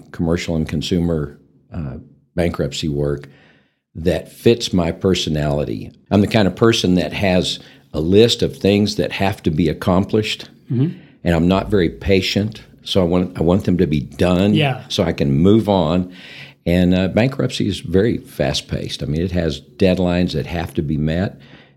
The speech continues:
Speaker 1: and, and, you know, you're, you're not hanging on to a case in lit-, in litigation, uh, for years,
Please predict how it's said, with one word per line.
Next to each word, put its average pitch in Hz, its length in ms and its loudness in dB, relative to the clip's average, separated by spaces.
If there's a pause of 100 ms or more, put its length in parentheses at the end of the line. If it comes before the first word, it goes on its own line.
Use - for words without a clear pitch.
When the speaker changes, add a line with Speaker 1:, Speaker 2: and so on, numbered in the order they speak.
Speaker 1:
and, 107 300 0
and, 113 180 2
you 98 60 2
know, 78 100 0
you're, 87 300 0
you're 98 160 2
not 110 200 2
hanging 95 380 0
on 90 240 2
to 90 240 2
a 67 160 -4
case 95 420 2
in 78 140 2
lit-, 82 320 0 (160)
in 90 180 2
litigation, 92 920 2 (540)
uh, 76 300 -4
for 76 260 -2
years, 76 800 0